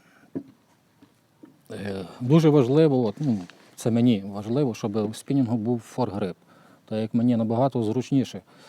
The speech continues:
підсікти рибу і, ну, набагато еф-, ефективніше, бо за счет от,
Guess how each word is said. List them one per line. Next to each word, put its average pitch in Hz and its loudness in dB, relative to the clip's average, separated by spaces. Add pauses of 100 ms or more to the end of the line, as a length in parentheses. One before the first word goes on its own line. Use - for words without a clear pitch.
(320)
підсікти 131 -2
рибу 101 0
і, 104 -8
ну, 110 -4
набагато 110 -2
еф-, 110 -8
ефективніше, 113 -4
бо 95 -10 (2000)
за 110 -12
счет - 0
от, 110 -4